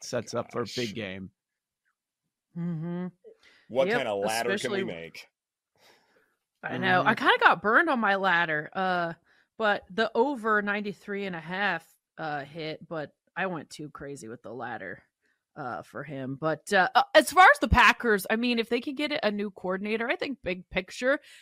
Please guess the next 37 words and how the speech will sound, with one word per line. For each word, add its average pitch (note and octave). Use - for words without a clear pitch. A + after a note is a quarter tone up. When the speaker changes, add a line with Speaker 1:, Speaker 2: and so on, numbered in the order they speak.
Speaker 3:
this, -
they, C4+
if A#3
they G#3+
add F#3
some A#3+
more A#3+
pieces, A#3+
fix G#3
that G#3
defense, F#3
this G#3+
could G#3+
be G#3+
a G3
team G#3
that A3+
I A3
might G#3+
be G#3
looking D#3+
for D#3
some D3+
futures D3+
on, D#3+
or D#3
s-, -
like, F3
some E3
Jordan D#3
Love D3+
season E3
long D#3
prop, D#3+
something D#3+
like D3+
that D#3+